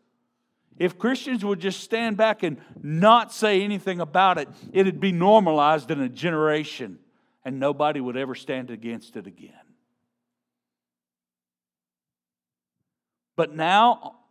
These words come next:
in almost fifty years, Christians have continued to stand and push back against the evil of abortion.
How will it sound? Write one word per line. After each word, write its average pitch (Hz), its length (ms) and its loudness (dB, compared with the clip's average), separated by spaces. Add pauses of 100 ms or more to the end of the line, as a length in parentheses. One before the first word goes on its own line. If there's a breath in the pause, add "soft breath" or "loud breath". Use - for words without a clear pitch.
(120)
in 170 100 0
almost 185 340 0
fifty 233 800 -2
years, 143 800 -6 (800)
Christians 170 480 -6
have 131 240 -6
continued 123 560 -8
to 113 60 -16
stand 113 580 -12 (720)
and 139 200 -10
push 151 220 -6
back 185 400 0
against 127 480 -8
the 139 240 -8
evil 127 480 -10
of 127 100 -14
abortion. - 520 -14